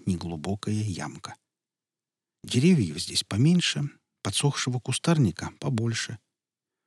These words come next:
Примерно на дне этой ямы стоят два вместительных бревенчатых строения.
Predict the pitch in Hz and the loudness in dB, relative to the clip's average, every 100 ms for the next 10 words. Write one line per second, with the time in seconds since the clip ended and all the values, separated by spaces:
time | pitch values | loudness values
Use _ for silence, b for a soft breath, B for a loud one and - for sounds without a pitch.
0 | - 107 139 135 131 123 123 107 139 143 | -2 4 6 8 6 6 4 4 4 4
1 | 110 - 120 117 175 135 78 71 _ _ | 2 0 -2 2 4 4 2 -6 _ _
2 | _ _ _ - - 110 170 110 90 117 | _ _ _ -2 0 2 2 2 0 2
3 | 131 110 104 - 143 143 139 - 98 92 | 4 2 2 -4 -4 0 0 2 0 2
4 | 104 110 101 - - - 110 98 73 71 | 0 0 -6 -6 -6 -4 -4 -4 -8 -12
5 | 73 | -14